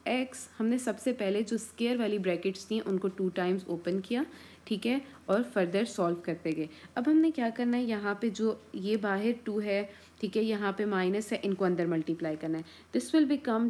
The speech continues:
two x square plus four x plus two, ठीक है।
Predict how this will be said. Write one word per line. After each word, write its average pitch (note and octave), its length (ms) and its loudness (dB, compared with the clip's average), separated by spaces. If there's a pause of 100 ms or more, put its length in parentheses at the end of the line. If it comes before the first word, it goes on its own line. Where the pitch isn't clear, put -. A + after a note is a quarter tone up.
(140)
two B3 380 0 (160)
x - 380 -4 (320)
square G3 640 0 (920)
plus B3+ 340 2 (360)
four F#3+ 440 4 (100)
x A#3 460 0 (680)
plus B3 320 2 (320)
two, D#3+ 140 2 (420)
ठीक B3+ 200 0
है। D4 120 4